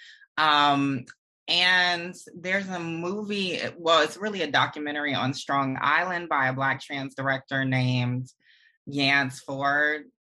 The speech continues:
that I would say people could watch that too and learn more. And they kinda talk about their brother who, who was murdered in the nineties by a white man that he worked with, and, and the jury was not on their side. So,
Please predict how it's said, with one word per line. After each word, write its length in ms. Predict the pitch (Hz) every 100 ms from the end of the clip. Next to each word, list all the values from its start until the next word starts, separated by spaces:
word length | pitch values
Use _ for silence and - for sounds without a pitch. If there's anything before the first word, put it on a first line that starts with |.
| -
that 200 | 143 139
I 120 | 139
would 180 | 131 135
say 160 | 143
people 300 | 127 - 143
could 160 | 135 139
watch 320 | 131 131 131
that 260 | 139 131 -
too 280 | - 139 131
and 100 | 131
learn 200 | 131 131
more. 300 | 127 135 147
And 260 | 120 135
they 120 | 151
kinda 240 | 147 160 143
talk 320 | - 131 131
about 480 | 127 123 123 113 - _ _ _
their 320 | 143 151 139
brother 580 | 135 127 135 131 127 135 151
who, 420 | 135 117 117 - 123
who 100 | 156
was 220 | 135 131
murdered 800 | 131 123 123 113 113 107 107 - -
in 140 | 127
the 60 | 117
nineties 520 | 117 117 120 110 113
by 400 | 120 107 101 90 -
a 80 | 131
white 280 | 123 143
man 180 | 156 165
that 120 | 165
he 100 | 202
worked 260 | 180 185 185
with, 240 | 156 131 135
and, 300 | 135 131 127
and 180 | 131 127
the 60 |
jury 420 | 123 127 135 131 123
was 200 | 117 123
not 260 | 120 110
on 180 | 113 110
their 160 | 95 123
side. 420 | - 65 52 62 -
So, 300 | 104 101 127